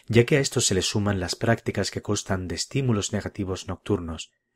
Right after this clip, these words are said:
Estos van desde ruidos muy fuertes hasta cualquier otra clase de molestia que sirva para así perturbar el sueño de los reclusos, amén de tenerlos siempre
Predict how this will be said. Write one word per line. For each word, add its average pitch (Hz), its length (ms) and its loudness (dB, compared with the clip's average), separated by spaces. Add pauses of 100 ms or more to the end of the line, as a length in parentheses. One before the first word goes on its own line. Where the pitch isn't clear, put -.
(220)
Estos 107 480 2
van 104 220 6
desde 95 260 4
ruidos 113 420 6
muy 101 140 2
fuertes - 560 -2
hasta 104 220 0
cualquier 131 360 4
otra 120 220 0
clase 110 320 2
de 92 80 2
molestia 90 480 -2
que 92 100 -4
sirva 107 380 2
para 92 160 2
así 113 240 2
perturbar 98 560 0
el 90 100 -2
sueño 95 340 -2
de 87 60 -6
los 87 160 -8
reclusos, - 720 -6 (180)
amén 98 360 2
de 98 100 2
tenerlos 92 500 0
siempre 104 480 0